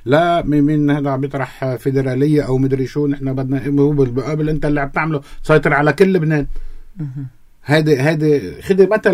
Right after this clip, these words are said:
Speaker 1: الفلتين الحدود، قديش صار لهم اللبنانية بيصرخوا؟ قديش صار لهم بيعملوا؟ مين مسيطر على الحدود اللبنانية؟
Speaker 2: مين؟ في
Speaker 1: حزب
Speaker 2: عدة
Speaker 1: الله.
Speaker 2: في، يعني، آه،
Speaker 1: حزب
Speaker 2: المعابر
Speaker 1: الله.
Speaker 2: على طول الحدود اللبنانية، في عدة معابر،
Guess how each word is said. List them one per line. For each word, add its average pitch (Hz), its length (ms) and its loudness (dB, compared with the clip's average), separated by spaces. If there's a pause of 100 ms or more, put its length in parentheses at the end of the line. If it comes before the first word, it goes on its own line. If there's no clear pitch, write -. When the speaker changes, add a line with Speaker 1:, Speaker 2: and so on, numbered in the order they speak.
(120)
Speaker 1:
الفلتين 165 880 0
الحدود، 156 520 0
قديش 151 240 -2
صار 175 180 -2
لهم 165 160 0
اللبنانية 156 560 -2
بيصرخوا؟ 143 680 -2 (1080)
قديش 147 240 -2
صار 147 120 0
لهم 135 120 0
بيعملوا؟ 123 260 -4
مين 185 200 4
مسيطر 143 360 -2
على 123 100 -4
الحدود 117 320 -8
اللبنانية؟ 113 460 -14 (140)
Speaker 2:
مين؟ 196 320 -2 (640)
في 240 280 -4
Speaker 1:
حزب 220 240 4
Speaker 2:
عدة 208 100 4
Speaker 1:
الله. 170 140 -2 (460)
Speaker 2:
في، 247 200 -6
يعني، 165 580 -4
آه، 151 280 -4
Speaker 1:
حزب 151 80 -4
Speaker 2:
المعابر 185 500 2
Speaker 1:
الله. 196 120 4
Speaker 2:
على 220 200 6
طول 277 320 0
الحدود 180 500 -2
اللبنانية، 151 600 -2
في 269 120 -8
عدة 254 400 -2
معابر، 139 480 -6